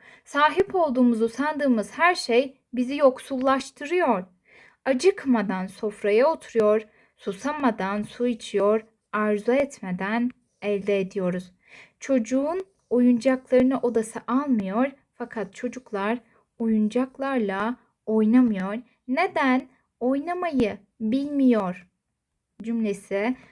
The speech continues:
"Oynamayı bilmeyen çocuklar büyüdüklerinde korkunç oyuncaklar icat ediyorlar" demiş. Yani en uygun cevabımız iki, A şıkkı. Bu parçadaki numaralanmış cümlelerin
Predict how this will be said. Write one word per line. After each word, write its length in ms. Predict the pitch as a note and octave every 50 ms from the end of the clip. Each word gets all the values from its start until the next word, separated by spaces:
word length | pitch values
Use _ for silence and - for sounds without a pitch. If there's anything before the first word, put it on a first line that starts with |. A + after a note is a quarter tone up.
| _ _ -
"Oynamayı 540 | C4 C#4 C#4 D4 D4 D4 D4+ D4+ D4+ C#4
bilmeyen 460 | - D#4 D#4+ D4+ C#4+ B3 G#3+ G3+ G3+ F#3+
çocuklar 600 | - - A#3+ G#3+ A3+ A3 G#3+ G3+ G#3 A#3+ C#4 C4 - _ _ _ -
büyüdüklerinde 680 | C4 C4 C4 B3+ B3 A#3+ - G#3+ G3 G3 G3+ A3+ B3
korkunç 540 | B3 - - A#3 A3 A3 - - C#4 C4 B3
oyuncaklar 760 | - - G#3+ G#3 F#3+ F#3 F#3+ F#3+ F#3+ - G3 G3 G#3 A3+ B3 B3 _ _ _ _ _ -
icat 460 | A3+ G#3+ G3+ F#3 - B3 C4+ D4 C#4+
ediyorlar" 640 | C#4 A#3+ A#3+ - G#3+ G3+ G3+ G3 F#3 F#3 F#3 F3+ F3+ F3+
demiş. 380 | F3+ F#3 G#3 C4 C#4+ - - _ _ _ _ _ -
Yani 320 | A#3+ A#3+ A3 G#3 G3 F#3
en 220 | - - C4+ C#4 C4+
uygun 360 | A#3 G#3 F#3+ - G3+ F#3+ F#3
cevabımız 720 | - A3 G#3+ G#3+ G#3 G3 F#3+ F#3 F#3+ F#3 F#3 F#3+ G#3+ - _
iki, 420 | - G#3+ - - - - C#4+ E4 F4 _ _ _ _ _ _ _ _ -
A 200 | A#3+ B3 A#3+ A3
şıkkı. 500 | G#3+ - - - - _ _ - F#3 F#3+ F#3 _ _ _ _ _ _ _ _ _ _ _ _ _ _ _ _ - - _ _ _ _ _ _ _ _ _ _ _ _ _ _ _ _ _ _ _ _ _ _ _ _ _ _ _ _ _ _ _ _ _ _ _ _ _ _ _ _ _ - - - - _ _ _ -
Bu 120 | F4 G4
parçadaki 720 | G#4 G#4 A4 G4+ F#4+ - - F4 E4+ F4 E4+ - - F4+
numaralanmış 760 | F4 F4 F4 F#4 F#4 F#4 E4 C#4+ B3 A#3 A3 A3 A3+ A3+ - _
cümlelerin 760 | - C#4+ D4+ D#4 D4+ C4+ A#3 A3+ G#3 G3+ G#3 A3+ B3+ C#4+